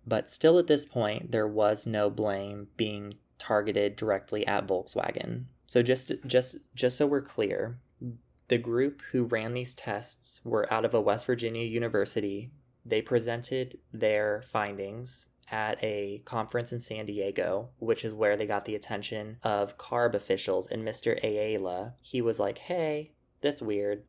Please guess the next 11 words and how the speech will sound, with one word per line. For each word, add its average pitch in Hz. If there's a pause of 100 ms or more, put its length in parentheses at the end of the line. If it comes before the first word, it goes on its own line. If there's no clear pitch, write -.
And 107
now 101
he 123
ran 110
his 107
own 101
tests -
and 110
found 101
similar 95
findings. -